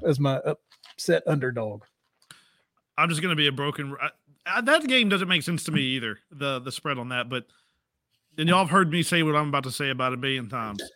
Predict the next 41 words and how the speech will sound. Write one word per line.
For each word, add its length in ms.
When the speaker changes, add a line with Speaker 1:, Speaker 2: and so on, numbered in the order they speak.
Speaker 2:
Tomlin 420
at 160
home 340
is 100
an 120
underdog. 720
Speaker 1:
Oh, 480
it's 100
Pittsburgh 460
time. 240
Speaker 2:
It's 200
Speaker 1:
Here 100
we 100
go. 80
Speaker 2:
fifteen, 520
three 380
and 160
three. 340
It 120
just 240
is, 280
man. 380
It's 200
just 180
an 60
auto 360
pick. 380
Like, 280
it, 180
it's 220
on 180
top 240
of 140
that, 260
coming 240
off 220
a 60
bye, 440
he's 140
almost 220
undefeated. 600